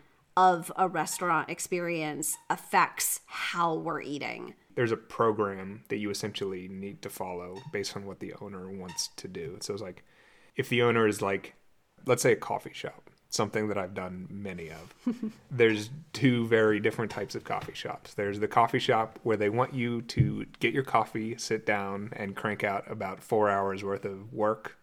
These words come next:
Speaker 2: school or otherwise. And then there's the coffee shop that wants you to leave immediately. I remember one coffee shop was so extreme to remove all outlets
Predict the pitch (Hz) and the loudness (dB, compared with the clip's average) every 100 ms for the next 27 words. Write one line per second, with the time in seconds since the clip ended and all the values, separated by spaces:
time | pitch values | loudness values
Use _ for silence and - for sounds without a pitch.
0 | _ - - 113 107 104 104 104 117 117 | _ -6 -2 4 6 6 4 4 4 2
1 | 117 117 104 107 110 110 107 113 110 117 | 0 -4 -4 -2 2 4 4 4 2 2
2 | 120 110 107 101 - 110 92 - _ - | 2 0 0 0 -4 -4 -4 -6 _ -4
3 | 117 107 110 107 98 104 95 90 95 - | -2 0 2 2 2 -2 -2 -6 -10 -10
4 | - 107 98 92 92 92 90 - - 90 | -6 -4 -4 -4 -6 -6 -10 -12 -12 -14
5 | - - _ - 107 107 107 107 104 98 | -14 -20 _ -2 0 4 4 4 2 2
6 | 101 104 101 107 - 98 104 98 104 98 | 0 -2 -4 -2 -6 -4 -4 -2 0 0
7 | 98 - 107 104 101 - 107 101 104 98 | -2 -4 -2 -2 -2 -4 -4 -4 -4 -2
8 | 101 104 104 - 101 101 107 - 107 - | 0 0 -2 -6 -4 -2 -2 0 0 0
9 | 147 - - | -2 -2 -8